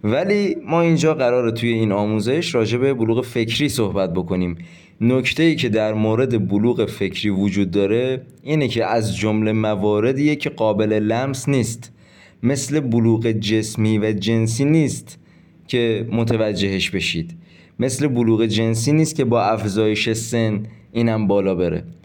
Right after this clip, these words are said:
احتمالاً دیدید، ممکنه یه آقا یا یک خانم، اه، یک آقا یا یک خانم رو دیده باشین، بیست و چهار سالش باشه، بیست و پنج سالش باشه، اما بلوغ فکریش، رفتارهاش، تصمیمهاش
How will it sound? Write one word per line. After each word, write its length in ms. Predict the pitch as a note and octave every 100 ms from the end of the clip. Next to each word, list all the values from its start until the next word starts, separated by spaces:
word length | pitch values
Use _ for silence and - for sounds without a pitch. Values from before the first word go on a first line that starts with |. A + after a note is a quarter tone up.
| - - - _ _ _
احتمالاً 560 | - C3 C#3 C#3 C#3 E3
دیدید، 480 | D#3 C3 C3 B2+ G#2+
ممکنه 600 | A2+ A2 B2 A#2+ B2 A#2+ - -
یه 180 | A2 A2+
آقا 400 | G#2 G2+ G2+ A2
یا 140 | G2+
یک 180 | G#2+ G#2+
خانم، 440 | A2 G#2 G#2+ G#2+ - - -
اه، 280 | A2+ G2 F#2+
یک 240 | G#2+ A2+
آقا 240 | A#2 G#2
یا 200 | A2 G#2
یک 100 | A2
خانم 280 | A2+ A2+ A2+
رو 80 | A#2+
دیده 260 | A2 G#2 A#2
باشین، 540 | C3 C3 C#3+ C#3 C#3+ - - - - _ - -
بیست 160 | C3
و 60 | D3
چهار 240 | E3 E3
سالش 300 | D#3+ D3 C#3
باشه، 220 | C3+ A#2+
بیست 200 | B2 A#2
و 40 | A#2
پنج 280 | B2 C3 C#3+
سالش 340 | D3 C3+ C3
باشه، 260 | B2+ A#2+ A#2+
اما 200 | C#3 D#3
بلوغ 440 | A2+ A#2 A#2 A#2
فکریش، 720 | A2+ B2+ A#2 A#2 A#2 D3 C3+
رفتارهاش، 840 | B2 A#2 A2+ A#2 A2+ A2 B2 C#3+
تصمیمهاش 960 | - A#2 A2+ A2+ A2+ G#2 A#2 C3+ E3